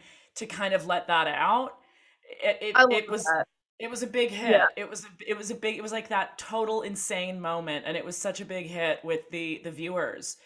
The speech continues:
Speaker 1: So
Speaker 2: Yeah.
Speaker 1: you can, you can de-escalate, or you can just get crazier than these
Speaker 2: You can
Speaker 1: crazy
Speaker 2: have fun
Speaker 1: trolls.
Speaker 2: with it, too.
Speaker 1: <laughs>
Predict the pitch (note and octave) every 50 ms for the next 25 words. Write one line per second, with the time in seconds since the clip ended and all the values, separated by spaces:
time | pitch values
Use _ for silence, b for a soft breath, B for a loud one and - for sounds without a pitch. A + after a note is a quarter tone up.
0 | b b b b b b - - G#3+ A3 C4 D#4+ F#4 A#3 - A3+ - C4+ B3 G#3+
1 | - _ - A#3+ B3+ - C4+ B3+ A#3+ B3+ A#3+ A#3+ A#3+ A#3+ - A#3 A#3 A3+ A3 -
2 | G3 G3 F#3+ F#3+ - G#3+ G3 G3 F#3+ - G#3 G3+ F#3 - - G3+ F#3 F3+ F#3 F3
3 | F3 F#3 F#3 F3 E3 E3+ D#3+ D#3 D#3 B3+ C4 C4 C#4+ - B3+ B3+ A#3 A#3 - A3+
4 | G#3+ A#3 D#4 - - - - F3+ E3+ F3 - - C#4 D4 A#3+ E3+ - - -